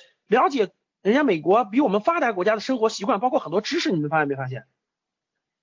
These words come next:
我看很多美剧的，啊，包括这种什么当时的越狱啊、学徒啊，我觉得很多美剧很有价值的啊，我，我觉得，对，对，对，你能学到很多东西啊。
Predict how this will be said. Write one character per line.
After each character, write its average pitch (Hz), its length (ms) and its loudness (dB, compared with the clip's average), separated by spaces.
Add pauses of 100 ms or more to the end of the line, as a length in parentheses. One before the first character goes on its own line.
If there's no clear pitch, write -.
(280)
我 285 140 0
看 403 180 0
很 233 120 0
多 330 120 2
美 208 120 2
剧 156 160 -4
的， 135 200 -4 (560)
啊， 214 100 -2
包 277 160 2
括 285 160 -2
这 262 100 -2
种 240 140 -2
什 196 100 -4
么 214 120 2
当 254 260 -4
时 233 100 -8
的 233 80 2
越 254 200 4
狱 254 180 2
啊、 180 340 0 (1000)
学 285 260 0
徒 180 180 -8
啊， 262 200 0 (120)
我 285 120 2
觉 339 60 6
得 370 60 0
很 330 60 0
多 349 100 2
美 302 120 2
剧 311 80 0
很 262 160 0
有 381 100 2
价 254 180 0
值 185 140 -6
的 180 100 2
啊， 170 200 -4
我， 247 180 -4
我 262 100 2
觉 320 80 2
得， 339 180 2 (400)
对， 359 120 6
对， 339 80 2
对， 320 120 4
你 262 60 4
能 330 80 4
学 311 120 2
到 381 100 2
很 226 100 0
多 262 100 2
东 381 140 4
西 349 100 4
啊。 - 100 -2